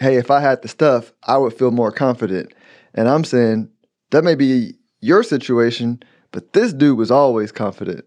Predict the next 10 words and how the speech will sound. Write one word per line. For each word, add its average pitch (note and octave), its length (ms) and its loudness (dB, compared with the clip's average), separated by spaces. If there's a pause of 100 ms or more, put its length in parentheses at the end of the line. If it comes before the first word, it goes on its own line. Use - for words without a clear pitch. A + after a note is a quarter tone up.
(120)
<laughs> A2+ 160 -8
Like, A2 300 -2
this E3+ 180 2
dude C3 280 2
never B2 220 2
had A2 140 2
a G2 60 -2
confidence F#2+ 500 -4
problem, - 400 -4 (340)
right? A2 220 2